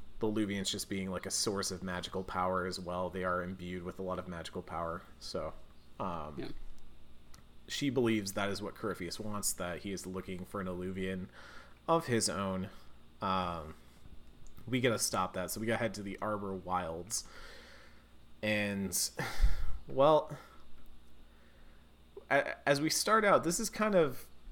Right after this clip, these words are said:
Speaker 1: it, it's always cool to see the Inquisition in full force, to, like, remember that
Speaker 2: Yeah.
Speaker 1: we are an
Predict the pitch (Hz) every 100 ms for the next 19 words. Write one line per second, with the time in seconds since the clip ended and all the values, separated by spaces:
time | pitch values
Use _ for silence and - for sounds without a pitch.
0 | - 135 - 131 180 185 - 147 147 151
1 | 127 - 131 120 113 110 110 110 98 113
2 | 104 92 90 98 - 92 95 92 - 104
3 | 95 92 92 87 101 110 101 95 98